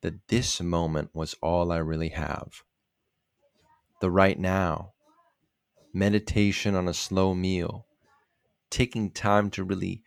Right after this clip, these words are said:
taste the appreciation for what I have, instead of future tripping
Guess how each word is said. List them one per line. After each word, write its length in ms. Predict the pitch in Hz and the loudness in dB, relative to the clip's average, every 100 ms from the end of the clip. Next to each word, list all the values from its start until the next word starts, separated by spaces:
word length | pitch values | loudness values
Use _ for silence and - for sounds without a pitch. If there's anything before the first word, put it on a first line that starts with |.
| - _ - | -20 _ -2
taste 600 | 92 107 90 - - - _ _ _ _ _ _ | 2 4 2 -4 -8 -12 _ _ _ _ _ _
the 100 | 101 | -4
appreciation 1080 | 95 - 104 - 101 95 95 92 92 87 85 | -2 -2 -2 -2 -4 -2 -2 -2 -6 -8 -8
for 120 | 87 | -8
what 220 | 82 87 | -4 -4
I 60 | 85 | -4
have, 580 | 80 85 82 - - - _ _ _ _ _ _ _ 101 | -4 -4 -4 -6 -10 -20 _ _ _ _ _ _ _ -4
instead 240 | - 117 | 2 2
of 100 | 104 | 2
future 380 | - 143 - 82 | 4 4 4 -2
tripping 540 | - - - - - | -4 -8 -8 -10 -12